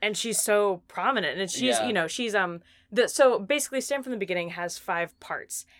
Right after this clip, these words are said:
Speaker 1: and in each part it focuses on a different person who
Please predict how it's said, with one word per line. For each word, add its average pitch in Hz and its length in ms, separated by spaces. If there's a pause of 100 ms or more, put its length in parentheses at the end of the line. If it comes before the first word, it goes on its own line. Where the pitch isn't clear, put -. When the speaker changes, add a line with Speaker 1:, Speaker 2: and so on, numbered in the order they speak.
(160)
Speaker 1:
and 180 340
in 175 160
each - 400
part 175 440
it 180 160
focuses 180 520
on 156 320
a 165 80
different 175 420
person 214 520 (100)
who 170 360